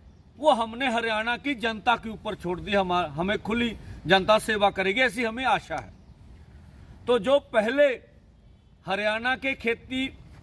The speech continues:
बाड़ी मंत्री राणा जी और रवनीत बिट्टू जी ने बयान दिए थे कि पैदल अगर किसान दिल्ली की ओर कूच करते हैं, तो हमें आपत्ति कोई नहीं है, तो राणा जी ने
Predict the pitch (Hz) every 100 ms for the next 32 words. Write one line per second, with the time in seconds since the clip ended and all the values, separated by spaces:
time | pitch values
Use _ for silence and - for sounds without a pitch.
0 | - 165 196 220 240 226 220 240 247 220
1 | 190 202 226 208 240 226 - - - -
2 | - - - 254 262 247 254 208 226 -
3 | 240 214 233 277 233 196 151 131 127 -
4 | - - - - - - - - - 269
5 | - - 233 233 285 285 254 269 240 -
6 | - _ _ - - - 233 226 208 262
7 | 226 233 269 240 262 269 - 233 240 -
8 | 226 - 262 269 294 - - - - 262
9 | 220 214 262 294 233 - 233 - 285 294
10 | 269 233 196 175 143 107 - - - -
11 | - 208 202 190 196 226 196 226 226 233